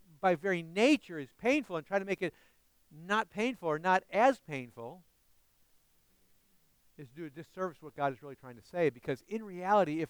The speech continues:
the imperatives follow the indicatives, for me to take an imperative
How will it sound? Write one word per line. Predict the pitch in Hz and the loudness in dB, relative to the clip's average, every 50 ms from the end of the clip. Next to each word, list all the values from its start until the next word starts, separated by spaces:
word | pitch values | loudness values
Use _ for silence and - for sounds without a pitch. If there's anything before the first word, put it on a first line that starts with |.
| _ | _
the | - 170 160 | -8 -8 -8
imperatives | 151 143 - _ - 220 254 269 240 180 143 - - | -8 -8 -10 _ -6 -2 -2 -2 -2 -4 -8 -10 -4
follow | - 202 214 226 214 180 | 0 2 4 4 2 0
the | 165 160 | -4 -8
indicatives, | 147 147 240 247 - 175 139 135 139 143 - - _ - - - _ _ | -4 -2 -2 0 0 0 0 0 0 0 -4 -10 _ -20 -20 -20 _ _
for | - - 185 | -2 -2 -2
me | 175 190 233 269 | 0 0 -2 -2
to | 262 202 | -4 -2
take | - 208 220 220 214 - | 0 2 4 4 4 2
an | 202 170 | 0 -4
imperative | 165 - _ _ _ - - 240 285 285 262 202 143 127 123 131 151 | -4 -8 _ _ _ -6 0 4 6 6 6 6 6 6 6 6 4